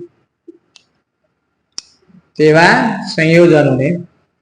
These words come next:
આલ્કેન શ્રેણીના, આલ્કેન શ્રેણીના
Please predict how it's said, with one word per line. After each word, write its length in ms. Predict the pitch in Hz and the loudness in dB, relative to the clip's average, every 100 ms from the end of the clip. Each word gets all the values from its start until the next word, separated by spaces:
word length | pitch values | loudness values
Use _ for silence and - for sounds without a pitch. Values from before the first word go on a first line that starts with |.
| _ _ _ _ _ _ _ | _ _ _ _ _ _ _
આલ્કેન 600 | 151 175 175 175 220 233 233 | -2 2 0 0 2 2 0
શ્રેણીના, 640 | 208 185 175 165 143 127 165 - _ _ _ - - 349 349 _ _ _ _ _ - _ _ _ _ - | 0 0 0 0 -2 -4 -8 -12 _ _ _ -20 -20 -20 -20 _ _ _ _ _ -20 _ _ _ _ -8
આલ્કેન 680 | 151 160 160 180 180 190 196 | -4 -2 -2 0 0 0 -2
શ્રેણીના 840 | 170 156 151 151 147 131 120 | -4 -4 -2 -2 -2 -4 -6